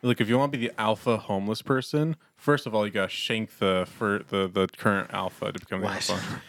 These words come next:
Speaker 1: That, that's,
Speaker 2: That's
Speaker 1: you know,
Speaker 2: prison, Seth. <laughs>
Speaker 1: uh, prison, homeless, same thing. There's no rules.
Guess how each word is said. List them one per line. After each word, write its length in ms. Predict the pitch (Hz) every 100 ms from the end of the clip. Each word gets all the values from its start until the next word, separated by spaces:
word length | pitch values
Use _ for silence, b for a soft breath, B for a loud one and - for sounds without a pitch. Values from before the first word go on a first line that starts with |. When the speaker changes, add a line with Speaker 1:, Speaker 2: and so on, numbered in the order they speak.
| B B -
Speaker 1:
That, 200 | 107 -
that's, 280 | 107 - -
Speaker 2:
That's 200 | 117 135
Speaker 1:
you 60 |
know, 80 | 110
Speaker 2:
prison, 480 | 104 143 127 113 104
Seth. 580 | - - 113 113 - - -
<laughs> 60 | -
Speaker 1:
uh, 200 | 151 139
prison, 320 | - 139 127
homeless, 360 | 120 120 117 110
same 220 | 135 123
thing. 220 | 107 104
There's 120 | 98
no 100 | 101 104
rules. 380 | 98 92 90